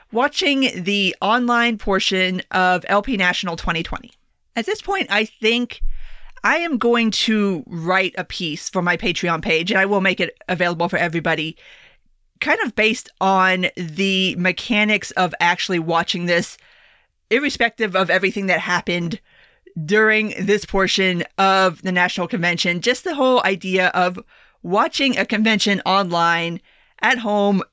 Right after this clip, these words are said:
and or various other places, and kind of that experience and the mechanics of kind of how this went down as far as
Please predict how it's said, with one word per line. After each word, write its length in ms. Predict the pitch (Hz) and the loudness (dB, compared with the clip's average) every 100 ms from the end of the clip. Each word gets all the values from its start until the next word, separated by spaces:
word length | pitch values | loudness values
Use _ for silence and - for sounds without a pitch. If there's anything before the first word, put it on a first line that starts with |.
| _ | _
and 200 | 202 247 - | 0 2 2
or 340 | 202 208 185 | 4 4 2
various 460 | 165 185 196 190 - | 0 2 4 2 2
other 220 | 190 170 | 0 0
places, 480 | - 165 165 185 175 | 0 -2 0 -2 0
and 180 | 208 196 | 0 2
kind 240 | 294 330 | 0 0
of 120 | 277 | 0
that 160 | 196 185 | 2 0
experience 640 | 190 - 180 180 180 165 | -2 -2 0 2 2 0
and 220 | - 185 175 | -2 -2 0
the 60 | |
mechanics 720 | 170 - 240 226 220 - - - | -2 -2 0 2 2 -2 -10 -8
of 460 | - 180 180 165 - _ - - _ _ _ _ _ | 0 2 2 0 -8 _ -20 -20 _ _ _ _ _
kind 140 | - 330 | -2 0
of 80 | |
how 140 | 277 233 | 2 0
this 180 | 226 208 | 0 0
went 160 | 185 | 0
down 320 | 165 170 180 | 2 2 4
as 160 | 180 175 | 0 -2
far 220 | 185 196 | 0 2
as 240 | 185 185 | 2 -4